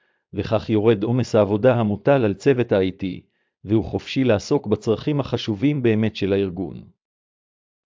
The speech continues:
גמישות גבוהה יותר. אחד היתרונות המשמעותיים של השימוש בשירותי ענן הוא ההתאמה שלו לעולם העבודה כפי שהוא כיום.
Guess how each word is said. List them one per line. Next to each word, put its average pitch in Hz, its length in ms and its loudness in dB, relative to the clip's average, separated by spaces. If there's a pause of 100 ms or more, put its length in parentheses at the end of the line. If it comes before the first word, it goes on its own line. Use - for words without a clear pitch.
(120)
גמישות 104 520 0
גבוהה 98 460 2
יותר. 76 500 -2 (1120)
אחד 160 280 0
היתרונות 98 520 0
המשמעותיים 104 720 0
של 104 200 0
השימוש 101 500 -2
בשירותי 101 540 0
ענן 127 440 2 (160)
הוא 117 180 2
ההתאמה 113 360 2
שלו 117 320 4
לעולם 117 420 6
העבודה 107 460 2
כפי - 320 -6
שהוא 101 340 -2
כיום. 80 640 -6